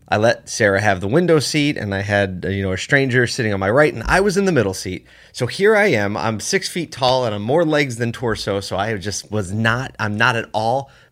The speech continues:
built to travel at all, um, on a plane especially. So I pack myself into the seat, and a lot of you have had this experience, and I got my butt pushed as far back into the seat as I can, and my knees are still touching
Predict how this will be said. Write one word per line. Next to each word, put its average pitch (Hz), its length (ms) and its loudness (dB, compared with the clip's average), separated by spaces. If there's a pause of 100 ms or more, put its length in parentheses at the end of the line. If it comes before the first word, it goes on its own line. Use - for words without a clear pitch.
built 113 360 0 (360)
to 104 120 -2
travel 87 560 4 (340)
at 98 120 4
all, 78 240 -6 (420)
um, 101 260 0
on 104 140 2
a 95 60 0
plane 107 320 0
especially. 95 420 -2
So 90 360 -6 (420)
I 110 80 -4
pack 170 280 -2
myself 165 380 0
into 151 220 0
the 156 100 2
seat, 104 320 -2
and 104 180 -2
a 101 40 0
lot 110 180 6
of 123 80 0
you 143 80 4
have 123 80 4
had 131 220 6
this 117 140 -4
experience, 196 640 2 (400)
and 120 440 4 (280)
I 113 120 -2
got 117 100 2
my 107 140 0
butt 147 340 2
pushed - 260 6
as 131 100 -2
far 202 280 8
back 165 260 6
into 151 160 4
the 123 120 2
seat 143 240 0
as 120 100 0
I 113 100 4
can, 107 440 -2 (280)
and 113 160 0
my 101 160 0
knees 147 600 2 (160)
are 110 120 -2
still 98 760 0 (480)
touching 90 720 0